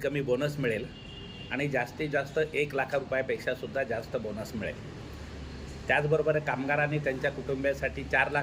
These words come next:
रुपयाची मेडिक्लेम पॉलिसी, त्याचबरोबर रजांमध्ये वाढ करण्यात आलेली आहे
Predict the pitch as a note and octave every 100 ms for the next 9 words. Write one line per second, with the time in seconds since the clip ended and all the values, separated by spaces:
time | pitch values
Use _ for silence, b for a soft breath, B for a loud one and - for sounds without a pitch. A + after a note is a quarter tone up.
0 | C#3+ B2+ C3 B2 B2+ A#2+ A#2+ B2 A#2+ A#2+
1 | A#2 B2+ - - - - - - - -
2 | - - - - - - - - C3 C3+
3 | C#3 C3+ B2+ C#3 D3 C#3+ C#3+ C3+ B2+ C#3
4 | C3+ A#2+ B2 A#2+ G#2+ A#2 G2+ G2